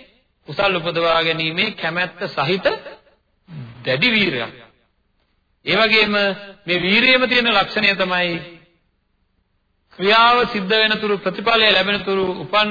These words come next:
කුසලය කැඩෙන්න දෙන්නේ නැතුව දරාගෙන යෑම. ඒකට කියනවා අනික්-, අරක අනික්කිත ඡන්දතා, මේක අනික්කිත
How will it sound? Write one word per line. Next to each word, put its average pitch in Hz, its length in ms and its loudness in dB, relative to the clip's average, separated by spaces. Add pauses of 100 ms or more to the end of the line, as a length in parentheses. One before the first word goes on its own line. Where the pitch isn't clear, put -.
කුසලය 190 460 0 (1800)
කැඩෙන්න 185 280 0
දෙන්නේ 202 180 2
නැතුව 208 300 -2
දරාගෙන 185 480 4
යෑම. 190 180 2
ඒකට 175 220 0
කියනවා 196 360 -2
අනික්-, 180 420 -6
අරක 165 220 0
අනික්කිත 170 500 -2
ඡන්දතා, 170 540 0
මේක 202 180 -2
අනික්කිත 185 480 -2